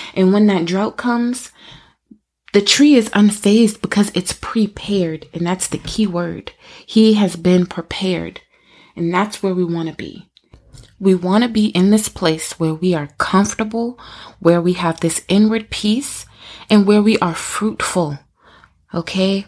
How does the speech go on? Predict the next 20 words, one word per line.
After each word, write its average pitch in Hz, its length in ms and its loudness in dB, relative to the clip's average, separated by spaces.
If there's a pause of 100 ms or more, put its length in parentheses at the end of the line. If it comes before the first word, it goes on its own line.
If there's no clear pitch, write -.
productive, 180 1080 -4 (800)
and 214 160 4
just 277 320 -2
faithful 226 720 0 (360)
that 185 180 4
God 190 320 2
is 170 260 -4
doing 196 560 0
and 165 220 -2
working 175 520 0
like 160 140 -6
he 175 100 -6
said - 280 -8
he 160 100 -14
would. 85 320 -12 (1400)
So - 160 -2
just 311 260 0
a 302 60 4
couple - 400 -4
extra 180 640 -4